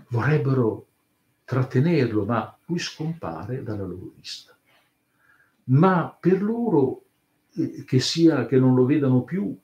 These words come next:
non è più importante, perché ormai lo sanno che è risorto, lo hanno incontrato. La loro gioia è talmente grande che non pensano che il sole sta tramontando, che la strada è ancora lu-, è lunga.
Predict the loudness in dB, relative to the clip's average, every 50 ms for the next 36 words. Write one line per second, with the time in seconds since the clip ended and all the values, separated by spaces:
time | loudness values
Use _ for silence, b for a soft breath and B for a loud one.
0 | _ _ _ 0 2 2 2 2 2 0 0 0 -2 -2 0 2 2 4 4 2
1 | 2 2 0 0 0 0 0 0 0 2 0 0 -2 -6 _ _ _ _ _ _
2 | _ _ -2 2 2 2 2 2 2 4 4 4 4 4 4 2 2 2 0 0
3 | 0 -2 0 2 2 2 2 2 0 -2 0 0 0 0 2 0 0 0 -2 -2
4 | -2 -2 -2 0 -2 -2 -2 -2 -2 -4 -8 -14 b b b b b b 4 6
5 | 6 8 8 8 6 6 6 4 4 6 6 6 4 4 4 2 0 2 2 0
6 | 0 0 -2 -2 0 0 0 0 0 0 -2 -4 -2 0 0 2 2 0 -2 -2
7 | 0 0 2 2 0 -2 -4 -4 -4 -4 -6 -10 b b b b _ -2 -2 -2
8 | -2 -4 -4 0 2 2 4 2 0 -2 -4 -6 -6 -4 -4 -4 -4 -4 -6 -10
9 | -8 -4 -4 -2 -2 -2 -4 -6 -8 -8 -6 -6 -6 -6 -6 -4 -4 -2 -2 0
10 | -2 -4 -4 -4 -4 -2 0 0 0 0 -2 -2 -2 -4 -2 -2 0 0 0 0
11 | 0 -2 -4 -4 -6 -8